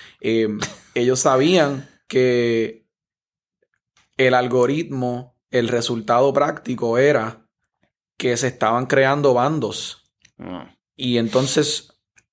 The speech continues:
Speaker 1: el contenido viral, contenido con mayor engagement de co-, y comentarios y,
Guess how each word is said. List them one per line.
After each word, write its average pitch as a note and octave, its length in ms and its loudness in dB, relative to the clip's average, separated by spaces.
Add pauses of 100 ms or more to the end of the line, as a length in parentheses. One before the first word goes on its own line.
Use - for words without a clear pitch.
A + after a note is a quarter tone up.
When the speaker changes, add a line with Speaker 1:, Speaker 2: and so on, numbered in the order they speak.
(1120)
Speaker 1:
el C3 240 0
contenido B2 680 2
viral, C3+ 720 0 (200)
contenido A#2 540 -2
con C3 160 -2
mayor C3 260 4
engagement C3 540 0
de B2+ 80 -2
co-, A2+ 260 -6
y A#2 140 -6
comentarios B2+ 800 0
y, A2+ 220 -8